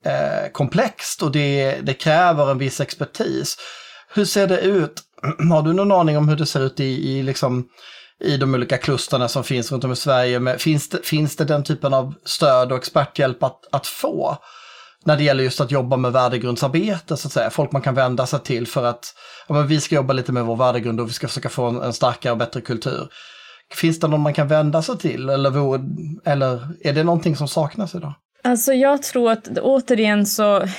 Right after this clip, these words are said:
Speaker 2: jag har ju som varit närmast Women in Games som organisation, och där finns det ju ett enormt nätverk. Eh, och det jag tycker är, vi, jag vill slå ett slag för när det kommer till spelbranschen är just nätverket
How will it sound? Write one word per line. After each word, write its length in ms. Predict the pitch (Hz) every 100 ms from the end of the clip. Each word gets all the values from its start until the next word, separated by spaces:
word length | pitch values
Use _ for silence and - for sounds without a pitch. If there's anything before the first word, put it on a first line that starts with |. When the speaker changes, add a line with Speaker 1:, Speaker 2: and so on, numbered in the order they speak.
| 208 -
Speaker 2:
jag 400 | 220 240 254 226
har 160 | 214 226
ju 80 | 214
som 160 | 202
varit 180 | 185 190
närmast 520 | 190 180 180 185 -
Women 300 | 185 185 180
in 120 | 180
Games 520 | 185 185 185 180 - -
som 200 | 180 180
organisation, 960 | 175 180 175 180 170 175 - 196 190 -
och 80 |
där 140 | 202 220
finns 280 | 220 196 185
det 60 |
ju 40 | 180
ett 60 |
enormt 400 | 180 196 190 170
nätverk. 520 | 180 165 - 180 208 - - -
Eh, 200 | 196 185
och 160 | - 190
det 140 | 214
jag 180 | 214 214
tycker 260 | 220 208 202
är, 160 | 202 - _
vi, 320 | 196 196 202 196
jag 100 | 185
vill 140 | 190
slå 140 | 185
ett 100 | 185
slag 480 | - - 277 277 180
för 320 | - - 185 185
när 120 | 180
det 60 | 180
kommer 240 | 185 185
till 140 | 175 185
spelbranschen 680 | - 190 220 208 180 - -
är 200 | 254 214
just 440 | 175 175 - - -
nätverket 880 | 202 208 196 170 202 220 190 - -